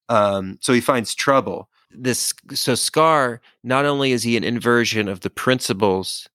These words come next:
that Mufasa stands for, um, and the objective alignment that Mufasa lives by, um, Scar also,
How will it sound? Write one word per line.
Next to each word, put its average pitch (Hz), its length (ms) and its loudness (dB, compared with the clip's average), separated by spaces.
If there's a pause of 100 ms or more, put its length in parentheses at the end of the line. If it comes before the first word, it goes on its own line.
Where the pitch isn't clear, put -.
(140)
that 101 160 0
Mufasa 101 480 0
stands 110 460 0
for, 95 400 -2 (360)
um, 98 220 2
and 98 100 0
the 98 100 2
objective 101 800 0 (540)
alignment 107 640 2
that 101 140 -4
Mufasa 95 720 -2 (260)
lives 110 320 2
by, 92 360 0 (400)
um, 110 500 2 (160)
Scar 156 580 2
also, 113 840 0